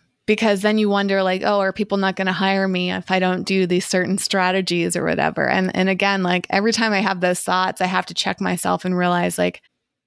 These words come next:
deep down, I would rather be struggling financially and integrity with myself than thriving financially and out of integrity.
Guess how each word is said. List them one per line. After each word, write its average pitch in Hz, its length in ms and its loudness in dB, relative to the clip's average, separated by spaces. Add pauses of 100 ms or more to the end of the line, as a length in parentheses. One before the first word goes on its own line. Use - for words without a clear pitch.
(220)
deep 233 220 2
down, 202 400 0
I 196 80 2
would 190 220 0
rather 196 280 2
be 190 140 -2
struggling 202 560 0
financially 220 1000 0
and 196 260 -2 (120)
integrity 202 640 2
with 220 180 -2
myself 233 480 0
than 185 120 -2
thriving 180 460 0
financially 180 680 0
and 175 120 -2
out 175 180 0
of 175 120 -4
integrity. - 760 -2